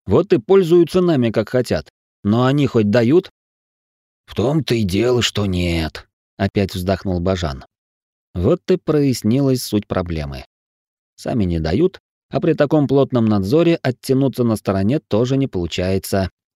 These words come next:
В общем, полный контроль и никакой радости. «Только после свадьбы соглашаются», догадался я. Бажан печально кивнул. «А как ты соблазнял?» спросил я. «В смысле, что говорил или делал?»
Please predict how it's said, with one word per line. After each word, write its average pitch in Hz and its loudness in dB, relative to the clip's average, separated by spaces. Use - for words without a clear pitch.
В 87 -2
общем, 190 0
полный 131 2
контроль 107 0
и 127 2
никакой 104 0
радости. 78 -4
«Только 110 2
после 117 0
свадьбы 180 0
соглашаются», 98 0
догадался 90 -2
я. 90 -2
Бажан 90 -2
печально 110 0
кивнул. 85 -4
«А 85 0
как 151 -2
ты 113 0
соблазнял?» 95 0
спросил 117 0
я. 120 2
«В - -14
смысле, 123 2
что 143 0
говорил 151 4
или 110 2
делал?» 113 0